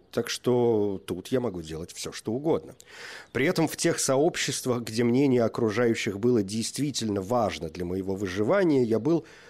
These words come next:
куда осторожнее. Например, в школе. В школу нельзя было прийти как лох в наглухо застёгнутом пуховике и шапке, которая натянута по самые трусы. В школу нужно было заходить в распахнутой куртке, независимо от погоды и, по возможности, без шапки.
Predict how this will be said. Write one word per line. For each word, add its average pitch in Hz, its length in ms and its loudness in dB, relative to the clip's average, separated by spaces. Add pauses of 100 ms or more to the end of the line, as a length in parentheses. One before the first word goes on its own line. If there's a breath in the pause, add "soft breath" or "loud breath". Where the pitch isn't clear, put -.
куда 139 320 2
осторожнее. - 720 -2 (300)
Например, 180 360 2
в - 100 -6
школе. - 500 -2 (280 loud breath)
В - 80 -6
школу 104 420 2
нельзя 107 380 2
было 143 180 2
прийти 127 440 0
как - 280 -4
лох - 420 2
в 92 120 -8
наглухо 131 520 2
застёгнутом 110 760 0
пуховике 110 500 -2
и 120 100 4
шапке, - 520 -4 (260 loud breath)
которая 85 340 -4
натянута 98 460 0
по 104 140 -2
самые 92 320 -2
трусы. - 360 -8
В - 80 -12
школу 123 400 2
нужно 135 240 0
было 117 200 2
заходить 113 340 -4
в 98 80 -6
распахнутой 123 840 0
куртке, 143 600 -2 (240 loud breath)
независимо 123 540 2
от - 120 -4
погоды 151 540 2
и, 160 60 -6
по 151 120 -2
возможности, 113 680 0
без 98 160 -6
шапки. - 420 -8